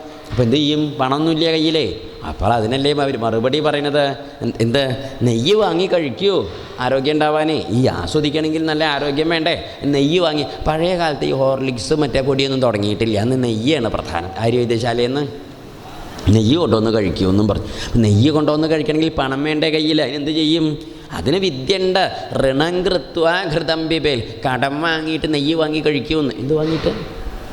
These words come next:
കയ്യിൽ കാശില്ല വെച്ചിട്ട് കഴിക്കാണ്ടിരിക്കരുത്. കടം വാങ്ങുക, എന്നിട്ട് എന്ത് ചെയ്യുക?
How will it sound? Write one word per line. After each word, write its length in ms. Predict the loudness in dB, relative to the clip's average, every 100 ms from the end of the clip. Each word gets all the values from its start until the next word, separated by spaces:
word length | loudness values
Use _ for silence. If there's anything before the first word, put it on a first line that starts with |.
| -12 -12 -12 -10 -8 -6 0
കയ്യിൽ 340 | 4 4 4 2
കാശില്ല 420 | 2 2 2 2
വെച്ചിട്ട് 240 | 2 2
കഴിക്കാണ്ടിരിക്കരുത്. 960 | 2 2 2 2 0 0 2 2 0 -6 -8 -2 0
കടം 220 | 2 0
വാങ്ങുക, 360 | 0 0 -2
എന്നിട്ട് 380 | -4 -6 -2 0
എന്ത് 120 | 2
ചെയ്യുക? 260 | 0 2